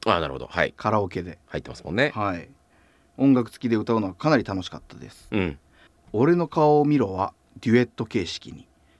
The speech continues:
Speaker 2: しりとりは一人用の歌詞になっているなど、カラオケにするときいろいろと工夫がなされたのだなと興味深く感じました。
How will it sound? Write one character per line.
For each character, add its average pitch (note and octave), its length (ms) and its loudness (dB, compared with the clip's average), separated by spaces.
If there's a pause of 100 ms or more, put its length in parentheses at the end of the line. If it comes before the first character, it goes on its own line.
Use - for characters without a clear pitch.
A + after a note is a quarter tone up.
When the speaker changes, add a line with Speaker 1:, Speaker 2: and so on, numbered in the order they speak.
Speaker 2:
し - 200 -4
り E3+ 140 0
と F3+ 100 4
り A#2 120 4
は G2+ 160 -2
一 - 220 -2
人 D3 120 2
用 C#3 180 6
の C3 80 6
歌 C3 180 -4
詞 G#2+ 160 -6
に F2 180 -2
な G2+ 140 0
っ - 40 -8
て - 340 -10
い F#2 100 -6
る G#2 140 -2
な F2+ 140 -8
ど、 - 160 -16 (440)
カ B2+ 200 0
ラ D#3+ 80 4
オ D#3 80 2
ケ D3+ 140 -2
に C#3 100 2
す - 120 -4
る B2+ 60 0
と A#2+ 100 -6
き - 200 -20
い A2 100 -4
ろ D3 140 4
い D3 40 2
ろ C#3+ 80 2
と B2 140 -4
工 - 180 -6
夫 D#3+ 220 0
が D3+ 100 2
な A#2 200 4
さ D3+ 200 0
れ B2+ 120 0
た G2+ 140 -4
の F#2+ 140 -6
だ F#2 140 -10
な G#2 100 -6
と F#2+ 120 -8
興 C3 300 -4
味 D3 120 -2
深 C3 240 -8
く A#2 100 -14
感 F#2+ 200 -12
じ - 100 -20
ま - 100 -20
し - 100 -18
た。 - 120 -20